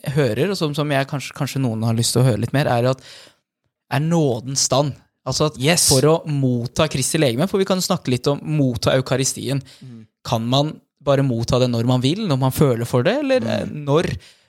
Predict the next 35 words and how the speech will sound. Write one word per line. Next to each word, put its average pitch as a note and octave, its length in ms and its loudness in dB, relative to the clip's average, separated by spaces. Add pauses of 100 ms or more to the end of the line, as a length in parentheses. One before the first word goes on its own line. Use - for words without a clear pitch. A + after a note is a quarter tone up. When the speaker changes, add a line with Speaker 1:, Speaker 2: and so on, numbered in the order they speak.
(100)
Speaker 1:
Og C#3+ 60 -6
så D#3+ 60 -2
har D#3 80 0
man, D#3+ 120 0
hører C#3+ 240 2
man C3+ 140 0
jo D3 60 2
dette, B2+ 440 0 (200)
nådens A#2+ 560 0
stand. B2+ 280 -4
Hva, C#3 160 2
hva D3+ 140 0
betyr D3 340 -4
det, A#2 140 -6
Peder? B2 260 -4 (200)
Speaker 2:
Oh. B2+ 260 2 (720)
Å F3 140 2
være D#3+ 300 4
i D#3+ 40 2
nådens C3 420 0
stand, F3 260 0 (260)
det, D3+ 420 -2
det C#3+ 120 -4
betyr D3+ 340 -2
jo B2+ 140 0
at C3+ 240 -4
Den D3 120 2
Hellige C3+ 300 2
Ånd C3 220 0
lever A2 280 -4
i A2 100 -4
deg. D3 200 0 (520)
Speaker 1:
Mm. D3+ 140 0
Speaker 2:
Ehm, C3 600 0 (380)
altså, D3+ 340 0